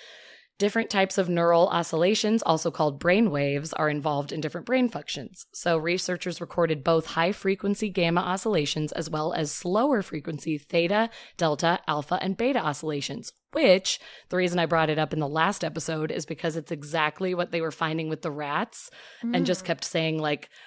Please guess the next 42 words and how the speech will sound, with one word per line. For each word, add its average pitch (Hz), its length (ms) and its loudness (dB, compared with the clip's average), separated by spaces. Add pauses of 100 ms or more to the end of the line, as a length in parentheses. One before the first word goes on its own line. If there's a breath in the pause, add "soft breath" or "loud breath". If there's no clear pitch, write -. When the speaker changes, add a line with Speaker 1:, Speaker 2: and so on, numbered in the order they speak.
(140 loud breath)
Speaker 1:
"I 196 100 -4
really 240 420 0
think 226 300 0
this 180 140 -2
could 160 160 -6
happen 180 300 -2
with 160 280 -4
humans, 143 480 -2
but - 200 -6
there's 156 180 -4
just - 240 -4
no 170 340 2
way 175 340 2
<laughs> - 80 -6
for - 160 -4
us - 220 -6
to, - 80 -6
like, 170 200 -2
record 175 500 -2
it 170 140 -6
successfully." 156 760 -4 (420 loud breath)
And 170 180 -6
they 165 100 -6
finally 190 520 -6
did 190 240 -4
it - 320 -8 (300 soft breath)
this 160 260 -2
year. 156 320 -6 (960 loud breath)
So 170 440 6 (100)
scientists 190 460 2
say 175 160 2
they 175 80 0
were 175 120 2
particularly 214 800 -2
intrigued 165 480 -4
by 165 120 -2
the 147 100 -8
presence 165 320 -2
of 139 160 -6
gamma 185 280 2
waves, 143 460 -4
which - 320 -8